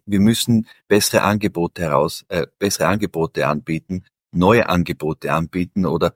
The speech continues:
so, so konstruieren, dass wir auch einen zehn Dollar Preispunkt erreichen oder fünf Dollar, wie es meistens in den U S A ist. Und auf der anderen Seite auch Spielraum, äh, ähm, äh, ermöglichen, dass man eben in unsere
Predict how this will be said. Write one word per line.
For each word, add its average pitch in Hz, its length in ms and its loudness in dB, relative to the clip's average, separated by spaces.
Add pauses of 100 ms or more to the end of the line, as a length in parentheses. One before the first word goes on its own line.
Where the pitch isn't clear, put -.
(120)
so, 110 360 2 (560)
so 123 160 0
konstruieren, 101 760 0
dass 92 220 -2
wir 90 120 4
auch 90 180 -2
einen 92 240 0
zehn 101 460 2
Dollar 95 280 4
Preispunkt 87 600 -2
erreichen 85 500 0
oder 85 160 -2
fünf 98 320 -4
Dollar, 98 280 0
wie 95 40 -4
es 90 100 -8
meistens 85 400 -2
in 95 120 -2
den 87 160 -2
U 92 120 -4
S 90 180 -6
A 58 140 -4
ist. 127 320 -8 (760)
Und 107 420 2 (680)
auf 90 180 -6
der 87 100 2
anderen 120 260 2
Seite 98 440 2
auch 95 120 2
Spielraum, 104 580 0
äh, 82 200 -2 (240)
ähm, 80 460 -2
äh, 85 180 -6
ermöglichen, 87 580 0
dass 98 200 0
man 110 100 2
eben 87 260 2
in 87 180 2
unsere 90 380 0